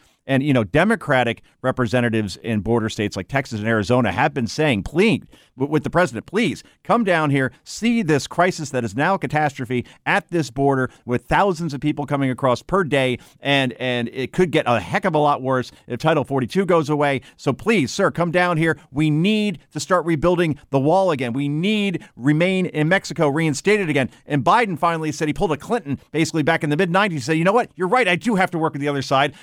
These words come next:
And this is a national security issue 'cause dozens of terrorists have already been caught coming over the U S border already. So I better give up." Oh, wait a minute. I didn't see the last part of this. There was a, like, coffee on, on this, uh, on these notes that you gave me here, Linda. It's four hundred million for Jordan's border security,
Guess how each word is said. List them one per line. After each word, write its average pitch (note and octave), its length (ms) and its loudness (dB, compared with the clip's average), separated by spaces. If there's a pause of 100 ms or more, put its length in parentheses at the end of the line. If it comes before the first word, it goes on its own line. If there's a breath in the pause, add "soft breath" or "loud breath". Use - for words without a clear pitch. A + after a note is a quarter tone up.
And D3+ 180 2
this A3+ 160 2
is D#3+ 140 0
a C#3+ 60 2
national F3+ 380 0
security F3 440 2
issue C3+ 220 0 (180 loud breath)
'cause C#3+ 140 -2
dozens G3+ 380 0
of D3+ 80 -8
terrorists G3+ 320 0
have C3+ 100 -2
already D3+ 160 0
been C#3 140 -2
caught E3 260 2 (180 loud breath)
coming D#3+ 200 -2
over E3 160 2
the D3+ 100 -2
U E3+ 120 4
S D3+ 80 -2
border F3+ 240 2
already. F3 400 2 (140 loud breath)
So F3+ 160 0
I A3 120 4
better A#3 220 0
give G3 160 -2
up." G3 100 -6 (100)
Oh, G3+ 100 2
wait D4 180 2
a A#3+ 60 2
minute. F3+ 300 0 (160)
I G#3 60 2
didn't C4 160 0
see A3+ 80 4
the F#3+ 80 4
last G3 300 2
part E3 180 2
of D3 80 0
this. E3 280 0 (180 soft breath)
There F3 120 -2
was F#3 120 2
a, E3+ 80 -2 (120)
like, C#3 160 -4
coffee F3 400 0
on, A#2+ 140 0
on B2+ 200 0
this, A#2+ 180 -2
uh, A2 200 2 (100)
on A#2 160 2
these G#2+ 160 -2
notes D3+ 240 0
that A#2 120 -6
you A2+ 60 -2
gave E3+ 200 0
me E3+ 100 -2
here, A2+ 100 2
Linda. G#2 260 0 (280 loud breath)
It's - 160 -2
four C#4+ 220 4
hundred A#3 240 0
million A#3 260 2
for G3 160 0
Jordan's F3 720 2
border D#3+ 300 2
security, C#3+ 560 -2